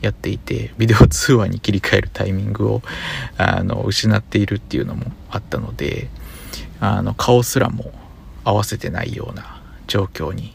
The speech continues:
なってます。で、顔合わせずに、あの、ずっとこうやってやってるみたいなのが、あの、面白いんじゃね？みたいな <laughs> 風に、少なくとも僕はちょっと思ってしまってる痛いところがあるので、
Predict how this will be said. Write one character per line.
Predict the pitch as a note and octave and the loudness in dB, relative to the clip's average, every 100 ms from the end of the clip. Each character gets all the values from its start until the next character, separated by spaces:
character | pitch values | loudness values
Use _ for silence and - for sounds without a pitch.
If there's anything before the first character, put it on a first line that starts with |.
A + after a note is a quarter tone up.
| - | -8
な | G2+ | -8
っ | |
て | - - | -6 -10
ま | A2+ | -8
す。 | - - - - - - - - - | -8 -12 -14 -14 -10 -10 -10 -12 -2
で、 | A#2+ A#2 A#2+ - | 2 4 2 -2
顔 | - C3 | 0 2
合 | C3 | 6
わ | C3+ | 4
せ | C3 C#3+ | 4 2
ず | A2+ | 2
に、 | D#2+ - - - - | 0 -4 -8 -14 -6
あ | G#2+ G2 | -2 -2
の、 | G2 G2 | -4 -4
ず | A2 | -4
っ | - - | -4 -2
と | G2+ G2+ G#2 - | 0 0 -4 -2
こ | G#2+ | -2
う | |
や | |
っ | G#2+ | 0
て | - | -2
や | G2+ | -2
っ | - | -2
て | - | 0
る | G#2 | 2
み | G#2+ | 2
た | A2 - | -2 -6
い | |
な | G#2 | -6
の | A2+ | -8
が、 | A2 G2+ A2+ A#2+ - - - - - | -6 -6 -6 -8 -14 -16 -18 -12 -6
あ | G2+ | -4
の、 | G2 A2 | -4 0
面 | G#2+ | 2
白 | A#2 - A#2+ | 2 2 4
い | |
ん | A#2+ | 4
じ | A#2+ | 4
ゃ | |
ね？ | A#2+ B2+ | 2 0
み | G#2+ | -6
た | - G#2 | -6 -6
い | G#2+ | -6
な | A2+ - - - - - - - - | -8 -4 -4 -2 -4 -4 -6 -10 -8
<laughs> | - - - - - - F#3 | -6 -6 -8 -14 -8 -6 -4
風 | - G#2 G2+ | 2 2 4
に、 | F#2+ F#2+ A2+ A2 - - - - - - - - - | 0 0 0 -2 -8 -14 -12 -10 -12 -14 -10 -8 -6
少 | - - | -4 4
な | A#2 C#3 | 6 6
く | - | 6
と | G#2 | 4
も | G2 | 4
僕 | G2+ - | 2 6
は | F#2+ | 4
ち | - | 4
ょ | |
っ | G#2+ | 0
と | - G2+ - - - | 0 -4 -4 -6 2
思 | G2 G#2 | 4 6
っ | A2 | 4
て | - | 0
し | - | -2
ま | D#2 | -2
っ | |
て | - - | -2 -2
る | - | 0
痛 | G2+ G#2 | 2 2
い | - | 2
と | - | -2
こ | - | -4
ろ | - | -4
が | - | -4
あ | |
る | - | -4
の | - | -8
で、 | - D2 D2 - | -8 -6 -6 -6